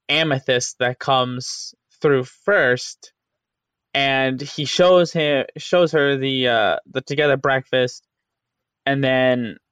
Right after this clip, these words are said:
she doesn't really quite seem interested in it or whatever. And then Amethyst notices Pearl coming out of her room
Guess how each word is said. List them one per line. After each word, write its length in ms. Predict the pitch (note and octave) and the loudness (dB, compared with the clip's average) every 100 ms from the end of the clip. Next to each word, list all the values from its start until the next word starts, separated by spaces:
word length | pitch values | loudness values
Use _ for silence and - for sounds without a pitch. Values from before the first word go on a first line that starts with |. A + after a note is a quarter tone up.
| _ - | _ -16
she 240 | C#3 E3+ E3 | -6 -2 2
doesn't 240 | E3+ D#3 | 2 2
really 220 | C#3+ C#3+ | 2 2
quite 200 | - C3 | 0 -4
seem 140 | C#3 B2 | -4 -2
interested 520 | G3 F#3+ F#3 - F3 | 0 2 0 2 0
in 120 | D#3+ D#3 | 2 0
it 200 | D3+ D3 | 2 2
or 160 | C#3 | 2
whatever. 400 | C#3+ C3+ C3+ C3 | 2 2 0 2
And 240 | C3 C3 C#3 | 0 0 -2
then 460 | C#3+ C#3 C3 B2 _ _ _ _ _ - | -2 -2 -6 -8 _ _ _ _ _ -2
Amethyst 520 | C3+ C#3 C3 C3+ - | 0 0 0 -2 0
notices 380 | C3 C3 C3+ A#2 | -2 -2 -6 -10
Pearl 360 | - D3 C#3+ | -2 2 2
coming 300 | C3+ D3 C#3 | 0 -2 0
out 160 | C3+ B2+ | -2 -2
of 60 | B2+ | -2
her 160 | A#2+ | -2
room 440 | B2 E3+ F3 F3+ | 2 2 2 0